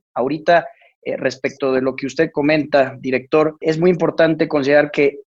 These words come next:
pasa de ser una guerra bélica, una guerra de confrontación, de poder nuclear, de poder de armamento, a ser una guerra comercial. China desde dos mil ocho, en su apertura al mundo tan agresiva como ha sido,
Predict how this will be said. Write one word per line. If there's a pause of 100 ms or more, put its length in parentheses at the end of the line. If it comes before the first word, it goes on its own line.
(160)
pasa
de
ser
una
guerra (100)
bélica,
una
guerra
de
confrontación, (360)
de
poder
nuclear,
de
poder (220)
de
armamento, (260)
a
ser
una
guerra
comercial. (880)
China
desde
dos
mil
ocho,
en
su
apertura
al
mundo
tan
agresiva
como
ha
sido,